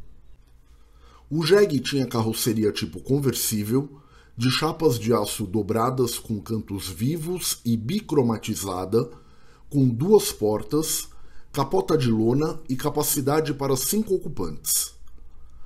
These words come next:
A plataforma da perua Kombi teve seu comprimento reduzido de duzentos e quarenta para duzentos centímetros, vinha com um robusto para-choque dianteiro,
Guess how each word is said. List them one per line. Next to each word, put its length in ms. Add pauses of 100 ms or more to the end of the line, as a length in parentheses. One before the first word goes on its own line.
(200)
A 80
plataforma 680
da 80
perua 400
Kombi 400
teve 280
seu 200
comprimento 600
reduzido 840
de 120
duzentos 600
e 20
quarenta 540
para 240
duzentos 640
centímetros, 920 (720)
vinha 340
com 160
um 200
robusto 600
para-choque 640
dianteiro, 680